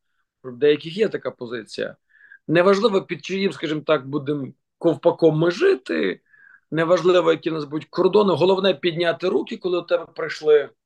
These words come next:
і сказати: «Господь царствує, я буду далі служити Богу, проповідувати, молитись,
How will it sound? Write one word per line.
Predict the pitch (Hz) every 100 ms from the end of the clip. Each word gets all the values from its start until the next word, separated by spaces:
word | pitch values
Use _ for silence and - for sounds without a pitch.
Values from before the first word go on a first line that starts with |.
| _ _ _ _ _ _ _ _ _ _
і | 190
сказати: | - 175 156
«Господь | 147 151 - 160 156
царствує, | - 226 233 - 170 180 170 160
я | 139 156 151
буду | 139 139 135
далі | 131 139 135
служити | 127 127 139 151 175
Богу, | 196 - 165
проповідувати, | 156 - - 190 156 151 170
молитись, | 117 127 - - - -